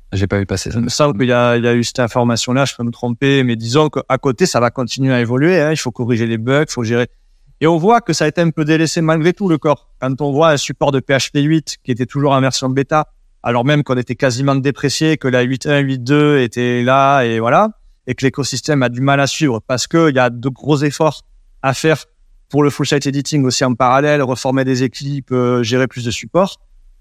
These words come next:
Speaker 2: Bon, voilà, ça a été, ça a été un peu compliqué, euh, ces dernières années, je pense, euh, dans la façon de
Speaker 1: Ouais,
Speaker 2: conduire.
Speaker 1: ils sont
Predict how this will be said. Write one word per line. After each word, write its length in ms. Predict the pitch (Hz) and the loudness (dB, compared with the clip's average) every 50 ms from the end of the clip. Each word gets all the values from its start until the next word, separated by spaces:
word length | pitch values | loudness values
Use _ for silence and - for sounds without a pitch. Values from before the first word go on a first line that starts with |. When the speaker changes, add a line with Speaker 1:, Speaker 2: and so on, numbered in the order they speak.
| - - _ - - _ | -20 -20 _ -20 -14 _
Speaker 2:
Bon, 140 | - 127 127 131 | -2 0 2 2
voilà, 200 | 147 160 170 147 | 4 4 2 2
ça 120 | - 131 | 0 -2
a 20 | |
été, 260 | 131 - 160 156 - - | -2 0 0 0 0 -2
ça 140 | - - | -2 0
a 40 | 135 | 0
été 200 | 135 127 - 165 | 0 0 2 2
un 80 | 156 156 | 0 2
peu 100 | - 190 | 0 -2
compliqué, 520 | - - 170 - - 160 - - 175 180 175 | -2 -2 -4 -4 -6 -4 0 2 2 2 2
euh, 760 | 156 135 127 123 123 120 120 120 117 120 117 117 117 117 | 2 2 2 2 0 0 0 0 0 0 0 0 -2 -2
ces 140 | 117 - - | -4 -4 -2
dernières 320 | 127 135 135 143 143 123 127 | 0 0 2 2 2 0 0
années, 180 | 135 147 165 | 0 0 0
je 120 | 156 135 120 | -2 -2 -2
pense, 320 | - 151 160 160 - - | -2 -2 -4 -4 -4 -4
euh, 400 | 139 127 120 117 113 113 110 107 107 107 - _ _ _ - - - - - - - - - - - - | -2 0 0 0 -2 -4 -6 -6 -8 -10 -14 _ _ _ -20 -20 -20 -20 -20 -20 -20 -20 -20 -10 -4 0
dans 80 | 127 | 0
la 100 | 123 123 120 | 2 2 0
façon 320 | - 135 117 - 165 160 | 0 -2 -2 -2 -2 0
de 240 | 156 143 123 120 117 - | 0 2 0 0 0 -2
Speaker 1:
Ouais, 180 | 127 110 110 104 | -2 -2 0 0
Speaker 2:
conduire. 200 | 104 139 160 165 | 0 -2 -2 -2
Speaker 1:
ils 40 | 98 | -4
sont 40 | 95 | -8